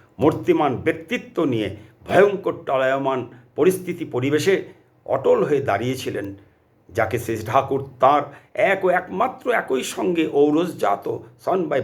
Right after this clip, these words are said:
birth ও কৃষ্টিজাত, son by culture সন্তান করে নামিয়ে এনেছিলেন এই ধরায়,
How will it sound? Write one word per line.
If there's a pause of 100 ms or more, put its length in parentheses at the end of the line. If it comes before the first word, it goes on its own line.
birth (340)
ও
কৃষ্টিজাত, (280)
son
by (100)
culture (840)
সন্তান
করে
নামিয়ে
এনেছিলেন (180)
এই
ধরায়,